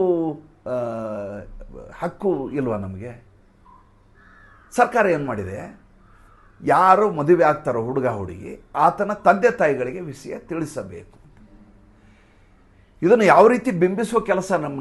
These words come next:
ನಡೀತಾ ಇದೆ ಇಂಗ್ಲೀಷ್ ಮಾಧ್ಯಮಗಳಲ್ಲಿ, Twitter ಹ್ಯಾಂಡಲ್‌ನಲ್ಲಿ ಅಂದರೆ ಹುಡುಗ ಹುಡುಗಿಯವರು ಅವರ ಅಪ್ಪ ಅಮ್ಮನ ಒಪ್ಪಿಗೆಯನ್ನು ತಗೊಂಡು ಮದುವೆ ಆಗಬೇಕು ಅಂತ ಕಾಯ್ದೆ ಮಾಡ್ತಾ ಇದೆ. ಇದು, ಆ,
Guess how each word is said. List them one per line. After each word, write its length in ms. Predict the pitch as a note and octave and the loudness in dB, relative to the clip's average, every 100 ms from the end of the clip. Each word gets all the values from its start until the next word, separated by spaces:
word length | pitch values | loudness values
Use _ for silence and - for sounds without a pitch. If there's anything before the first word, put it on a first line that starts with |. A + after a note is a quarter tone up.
| C3 | -4
ನಡೀತಾ 260 | D3 D3+ | -4 -2
ಇದೆ 200 | D3 C#3 | -2 0
ಇಂಗ್ಲೀಷ್ 340 | C3 C#3+ F3 C#3+ | -2 -2 -4 -4
ಮಾಧ್ಯಮಗಳಲ್ಲಿ, 640 | C3+ C3 C3 B2 B2 A#2+ A#2 | -4 -4 -4 -6 -6 -6 -8
Twitter 380 | A2 B2 C3+ | -8 -8 -6
ಹ್ಯಾಂಡಲ್‌ನಲ್ಲಿ 560 | C3 A#2+ B2 A#2 A2 G#2 | -6 -6 -6 -6 -6 -8
ಅಂದರೆ 320 | F#2 F2+ B2+ G3 F#3+ - - - - | -8 -4 -2 -2 -4 -18 -20 -16 -4
ಹುಡುಗ 280 | D#3+ A#3+ A3+ | -2 4 4
ಹುಡುಗಿಯವರು 840 | G#3 F#3+ F3 F#3+ F3 F3+ G3 G#3+ | 6 4 0 2 4 4 4 4
ಅವರ 220 | E3 E3 | 4 2
ಅಪ್ಪ 280 | B2+ - G3 | 0 2 4
ಅಮ್ಮನ 320 | G3 G3 F#3+ | 4 2 -2
ಒಪ್ಪಿಗೆಯನ್ನು 600 | E3+ C3 - F3+ F#3 F#3 | -2 -4 -4 -2 -2 -2
ತಗೊಂಡು 320 | F3+ E3+ F3+ | -4 -4 -4
ಮದುವೆ 300 | E3 D#3 E3+ | -4 -4 0
ಆಗಬೇಕು 440 | E3+ D#3+ D#3 - D3 | 0 0 -6 -10 -10
ಅಂತ 220 | D3 D#3+ | -8 -6
ಕಾಯ್ದೆ 420 | D#3+ C3 C#3 D3+ | -4 -4 -2 -2
ಮಾಡ್ತಾ 340 | C#3+ C#3 - C#3 | -4 -6 -4 -4
ಇದೆ. 500 | C3 B2+ A#2 F#2+ - - - B2+ | -4 -4 -6 -8 -14 -20 -12 -8
ಇದು, 220 | C#3 E3 C#3+ B2 A2 A2 - - - | -2 -2 -2 -6 -8 -12 -18 -20 -20
ಆ, 100 | - | -12